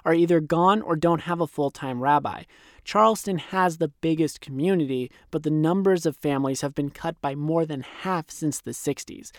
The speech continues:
It mirrors the general prognosis of West Virginia. Coal played a pivotal role in building the state,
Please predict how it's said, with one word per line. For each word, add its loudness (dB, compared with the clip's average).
It 4
mirrors 4
the -6
general 2
prognosis 0
of -6
West -4
Virginia. -8
Coal 4
played 2
a -4
pivotal 2
role 4
in -2
building 2
the -8
state, -4